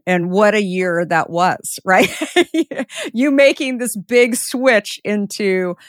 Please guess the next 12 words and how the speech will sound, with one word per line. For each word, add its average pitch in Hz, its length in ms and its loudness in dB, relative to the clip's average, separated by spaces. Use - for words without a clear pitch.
uh, 185 220 4
this 175 280 -6
new 190 180 0
company. 185 540 -4
The, 175 260 -4
I, 180 200 -2
I 190 100 2
can't 208 280 -4
help 196 300 0
but 170 140 -6
think 156 400 -6
too, 160 500 -6